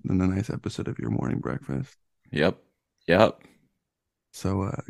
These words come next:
Speaker 1: get the lights low.
Speaker 2: Mm-hmm.
Speaker 1: Turn us up loud.
Speaker 2: Mm-hmm.
Speaker 1: Let's get it on. Is somebody crying in your home?
Speaker 2: Dude, don't worry about that.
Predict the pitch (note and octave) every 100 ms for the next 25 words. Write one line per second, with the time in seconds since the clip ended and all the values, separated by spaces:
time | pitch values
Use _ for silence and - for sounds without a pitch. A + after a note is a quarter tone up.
0 | - - G2+ F#2+ F#2+ - - A2+ - A#2
1 | A2+ _ _ _ _ _ - F2+ F2+ G2+
2 | B2 _ _ _ _ _ - G2+ F#2+ F#2+
3 | F#2+ F#2+ A2 G#2+ - - A#2 - _ _
4 | F#2+ F#2 F#2 G#2 C3+ - _ _ _ _
5 | _ _ _ _ _ _ _ _ _ _
6 | _ _ - F#2+ - F2+ F2 F#2+ F#2+ -
7 | _ _ - - F#3+ C4+ D#3 - - -
8 | F#2+ F2 G2 B2 D#3 F3 - _ C3 B2+
9 | C3+ A#2 A#2+ F#2 G#2+ G2+ G2 E2 E2 -
10 | E2+ -